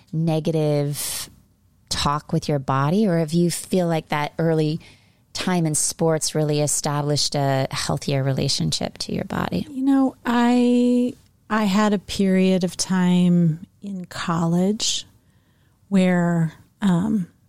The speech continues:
Speaker 2: I was the same way. I was so afraid of gaining weight. So mine was a lot about control and just, you know, keeping,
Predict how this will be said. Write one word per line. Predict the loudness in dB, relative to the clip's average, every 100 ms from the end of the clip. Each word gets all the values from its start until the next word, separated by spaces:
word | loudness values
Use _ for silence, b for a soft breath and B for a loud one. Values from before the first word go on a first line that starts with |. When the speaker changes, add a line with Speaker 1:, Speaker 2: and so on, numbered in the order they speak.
| _ -4
Speaker 2:
I | 0
was | 0 0
the |
same | -2 -2 0
way. | 0
I | 0
was | -2
so | -2 -2 0 0
afraid | -2 0 0
of | 0
gaining | 0 0 2
weight. | 2 0 0 -4 _ _ b b _
So | -2 0 2 0
mine | 0 2 2
was | 0
a | -2
lot | -2 0 0
about | -2 -6
control | -4 -2 0 0 0 0
and | -2
just, | -2 -4 -6 _ _ _
you | -14 -12
know, | -12 -18 -20
keeping, | -8 -4 0 2 4 2 0